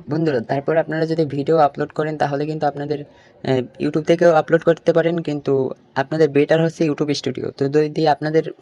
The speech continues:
ফোনে YouTube স্টুডিও না থাকে, তাহলে অবশ্যই Google Play Store থেকে আপনারা YouTube স্টুডিও অ্যাপসটা ইনস্টল করে নেবেন। তো ইনস্টল করার পর আপনাদের অ্যাকাউন্টটা এখানে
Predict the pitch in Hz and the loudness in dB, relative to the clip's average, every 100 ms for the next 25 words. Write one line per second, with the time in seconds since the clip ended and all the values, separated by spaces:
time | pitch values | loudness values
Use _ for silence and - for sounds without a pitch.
0 | - - 151 156 147 139 151 143 151 160 | -20 -6 -2 0 0 0 -2 -2 -4 -2
1 | 151 175 156 156 156 147 139 147 156 143 | -2 0 2 2 2 0 -2 -2 -4 -2
2 | 131 143 147 143 147 - 156 156 151 143 | -2 -2 -2 0 0 -2 -4 0 0 0
3 | 143 139 143 151 147 147 151 143 139 170 | -2 0 0 -4 -4 -2 0 -2 -2 -4
4 | 208 - 139 135 139 131 113 110 110 110 | -4 -6 -10 -4 -4 -2 -4 -8 -10 -16
5 | _ _ - - _ - 147 147 156 160 | _ _ -20 -20 _ -4 -4 -4 -2 -2
6 | 160 160 160 151 139 147 147 143 143 147 | 0 0 2 0 0 -2 -2 -2 -2 -4
7 | 147 156 - 135 147 | -4 -6 -6 -6 -6